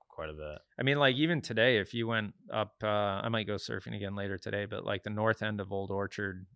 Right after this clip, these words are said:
Speaker 2: is, uh, is probably gonna be pretty good today. Just probably, like, waist high and easy. So
Speaker 1: Nice. Hmm.
Speaker 2: But yeah, the health food store here in town's really good too. I,
Speaker 1: I'll definitely
Speaker 2: I
Speaker 1: have
Speaker 2: usually
Speaker 1: to
Speaker 2: go there for the sweet potato chili.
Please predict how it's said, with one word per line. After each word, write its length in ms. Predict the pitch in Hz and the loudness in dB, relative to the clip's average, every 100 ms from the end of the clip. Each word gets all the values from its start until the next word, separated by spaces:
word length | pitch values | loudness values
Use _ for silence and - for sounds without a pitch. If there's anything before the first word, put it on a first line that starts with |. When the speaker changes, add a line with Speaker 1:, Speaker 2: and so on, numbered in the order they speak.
| _ | _
Speaker 2:
is, 380 | 101 98 95 101 | -6 -6 -6 -2
uh, 440 | 98 95 95 90 98 - 247 | 0 2 2 -2 -8 -16 -10
is 320 | 104 95 - _ _ _ | -8 -8 -14 _ _ _
probably 300 | - 104 98 | -4 -2 -2
gonna 160 | 95 95 | -4 -8
be 120 | 95 | -8
pretty 240 | 95 113 101 | -8 -8 -8
good 200 | 101 101 | -8 -8
today. 260 | 98 98 95 | -4 -4 -4
Just 360 | 101 - - _ _ - - - _ _ _ _ | -8 -12 -14 _ _ -20 -20 -20 _ _ _ _
probably, 260 | - 92 92 | -8 -6 -4
like, 220 | 90 92 | -6 -6
waist 260 | 92 87 - | -6 -6 -4
high 240 | 92 90 92 | -4 -2 -2
and 240 | 90 87 - _ - | -6 -10 -14 _ -12
easy. 400 | 117 95 101 90 _ _ _ | -8 -4 -4 -6 _ _ _
So 240 | - 101 90 | -12 -12 -10
Speaker 1:
Nice. 440 | 90 90 - - _ _ _ _ | -8 -8 -8 -12 _ _ _ _
Hmm. 100 | 139 135 - _ - - _ | -8 -8 -10 _ -20 -20 _
Speaker 2:
But 80 | 135 | 10
yeah, 120 | 135 | 10
the 100 | 117 | 10
health 280 | 113 151 143 | 8 8 8
food 180 | 120 101 | 0 -4
store 260 | - 120 107 | 0 2 4
here 140 | 107 | 2
in 60 | 95 | 0
town's 260 | 98 92 | -2 -4
really 220 | 95 90 90 | -4 -6 -6
good 180 | 92 | -8
too. 260 | - 104 95 - - - | -8 -8 -8 -10 -20 -10
I, 40 | 107 | -4
Speaker 1:
I'll 40 | |
definitely 220 | 92 92 | 0 2
Speaker 2:
I 20 | 92 | 2
Speaker 1:
have 140 | 117 | 4
Speaker 2:
usually 240 | 95 90 | 4 2
Speaker 1:
to 60 | 95 | 2
Speaker 2:
go 140 | 107 | 0
there 220 | 101 101 95 | 2 0 -2
for 180 | - | -4
the 160 | 98 92 | -4 -4
sweet 260 | - 107 104 | -6 -10 -12
potato 300 | - - - | -12 -12 -10
chili. 320 | - - 117 | -10 -12 -12